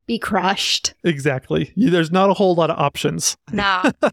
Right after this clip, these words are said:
Speaker 2: And so
Speaker 1: It's, it's pretty hard to live under two miles of ice.
Speaker 2: Exact-,
Speaker 1: So.
Speaker 2: I mean, like, I mean, maybe microbial life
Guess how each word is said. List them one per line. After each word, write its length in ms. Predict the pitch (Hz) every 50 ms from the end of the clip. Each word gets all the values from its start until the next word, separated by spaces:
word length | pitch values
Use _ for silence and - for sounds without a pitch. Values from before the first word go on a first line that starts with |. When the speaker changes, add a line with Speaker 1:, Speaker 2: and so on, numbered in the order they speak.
| _ -
Speaker 2:
And 340 | 285 220 - - 226 208 -
so 220 | - 262 196 262
Speaker 1:
It's, 100 | 247 -
it's 160 | 233 202 -
pretty 220 | - 269 254 254 247
hard 180 | 220 214 208
to 100 | 208 202
live 200 | 185 190 185 180
under 240 | 208 196 196 - 196
two 480 | 180 - - 202 185 180 190 190 185 - _ _ -
miles 480 | - - 85 104 - - - 220 -
of 100 | 214 190
ice. 400 | - - 170 180 214 - - - - -
Speaker 2:
Exact-, 320 | 165 156 143 143 139 -
Speaker 1:
So. 40 | 160
Speaker 2:
I 60 | 165
mean, 160 | 175 202 196
like, 160 | 180 165 165 170 - _ -
I 80 | -
mean, 300 | 170 175 175 165 156 156
maybe 320 | 165 185 220 196 226 214 196
microbial 840 | 180 170 151 147 - - - 160 170 190 185 202 170 151 147 135
life 400 | 139 135 131 131 135 - - -